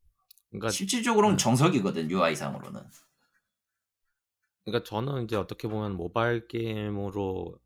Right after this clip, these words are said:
Speaker 1: 그렇게 실시간으로 액션 게임을 하는 거에 대한 것 자체가
Speaker 2: 음.
Speaker 1: 어렵다
Speaker 2: 음.
Speaker 1: 라는 생각을 하고 있었고,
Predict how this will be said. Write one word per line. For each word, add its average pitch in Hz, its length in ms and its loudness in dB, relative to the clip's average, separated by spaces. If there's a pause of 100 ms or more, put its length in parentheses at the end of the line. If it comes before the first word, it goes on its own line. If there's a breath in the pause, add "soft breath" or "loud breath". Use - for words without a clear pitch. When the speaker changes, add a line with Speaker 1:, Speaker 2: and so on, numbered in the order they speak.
(100)
Speaker 1:
그렇게 - 340 -10
실시간으로 123 640 -2
액션 117 340 -4
게임을 101 580 -4
하는 131 360 -8
거에 101 200 -4
대한 92 460 -10
것 - 100 -16
자체가 87 600 -6 (520)
Speaker 2:
음. 78 240 -12
Speaker 1:
어렵다 107 540 0 (960)
Speaker 2:
음. 110 360 -4
Speaker 1:
라는 104 200 -4
생각을 110 480 -2
하고 117 220 -2
있었고, 87 640 -10